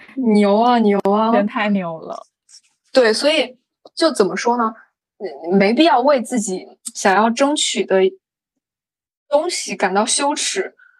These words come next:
Speaker 1: 或者是为自己想要多占点便宜这种行为而感到羞耻。
Speaker 2: 嗯，嗯，是的，
Speaker 1: 就是从，
Speaker 2: 就是要
Speaker 1: 从我们中国人的角度来说，可能叫占便宜；然后从积极的角度来说，可能叫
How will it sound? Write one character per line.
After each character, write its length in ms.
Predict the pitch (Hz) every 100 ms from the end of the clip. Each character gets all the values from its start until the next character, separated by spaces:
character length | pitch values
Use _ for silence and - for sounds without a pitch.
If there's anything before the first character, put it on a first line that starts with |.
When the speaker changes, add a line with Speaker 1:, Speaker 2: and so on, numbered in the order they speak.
| _ _
Speaker 1:
或 160 | -
者 80 | 226
是 480 | 214 254 226 202 - _ _ _ _ _
为 180 | 247 269
自 200 | 262 269
己 440 | 226 196 175 - - _ _ _ _ _ _ _ _
想 280 | - 233 190
要 140 | 214 226
多 160 | 262
占 200 | 262 302
点 120 | 208 -
便 300 | - 180 220
宜 140 | 240
这 140 | 214 240
种 140 | 190
行 240 | - 185
为 80 | 208
而 160 | 175 175
感 120 | 170
到 80 | 180
羞 240 | - 180
耻。 200 | 175 -
Speaker 2:
嗯， 320 | 185 170 170 165
嗯， 200 | 175 151
是 260 | - - 151
的， 60 | -
Speaker 1:
就 100 | 285
是 100 | 269
从， 80 |
Speaker 2:
就 120 | 208 185
是 100 | 180
要 260 | 220 277 - -
Speaker 1:
从 520 | - 208 247 285 -
我 220 | - 196 196
们 260 | 185 190 208 220 220 - 254
中 180 | 285 294
国 140 | 220
人 100 | 196
的 100 | 214
角 180 | 233 185
度 160 | 202 214
来 140 | 185
说， 200 | 190 214
可 140 | 208 190
能 200 | 185 185
叫 320 | 247 233 202 -
占 200 | 269 233
便 240 | 214 185
宜； 220 | 185 190 - _ - - _
然 120 | 220
后 120 | 262
从 360 | 269 302 196 233
积 180 | 359 349
极 120 | 220
的 140 | 208
角 200 | 208 214
度 160 | - 208
来 140 | 190 -
说， 260 | 220 220
可 160 | 220 185
能 100 | 185
叫 440 | 226 220 196 190